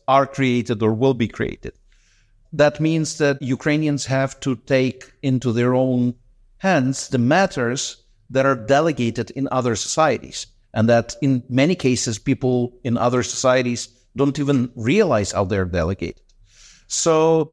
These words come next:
being Ukrainian means being acutely aware that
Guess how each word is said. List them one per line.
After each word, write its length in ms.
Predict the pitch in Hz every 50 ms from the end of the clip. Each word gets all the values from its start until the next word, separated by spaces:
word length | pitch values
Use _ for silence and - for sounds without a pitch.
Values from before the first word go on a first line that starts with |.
| 123 120
being 300 | - 160 196 202 208 202
Ukrainian 720 | 180 160 151 - - 180 180 196 214 226 226 226 220 196
means 320 | 160 147 147 147 139 -
being 340 | - 117 139 160 170 165 160 -
acutely 540 | 170 - - - 151 175 170 175 - 170 147
aware 640 | 147 139 131 127 127 120 107 110 - - - - _ _ _
that 560 | - 117 117 131 127 127 123 123 123 - -